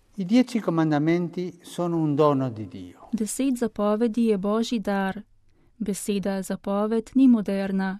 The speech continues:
Speaker 2: ker današnjega človeka spominja na nekaj negativnega. Vendar pa prihajajo od Boga, ki nas je ustvaril iz ljubezni in ki človeku želi le dobro.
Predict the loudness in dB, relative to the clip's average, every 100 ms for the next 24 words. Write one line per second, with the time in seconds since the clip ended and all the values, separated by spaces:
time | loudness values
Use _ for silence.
0 | _ -8 -8 -4 -4 -4 -4 -2 -2 -2
1 | -4 -4 -2 -2 -2 -4 -6 -6 -2 2
2 | 4 4 4 2 2 0 -2 0 2 2
3 | 0 0 0 2 0 0 -2 -4 -6 _
4 | _ _ _ -4 0 2 2 2 -2 -4
5 | -4 -4 -2 0 0 0 0 -2 -2 -4
6 | -2 -2 -2 -6 -4 -2 -2 -4 -4 -6
7 | -8 -6 -2 2 2 0 -2 -2 -2 0
8 | 0 0 6 6 6 4 0 0 -4 -2
9 | -2 0 -2 -2 -2 0 0 2 2 0
10 | 0 0 0 0 0 -2 -4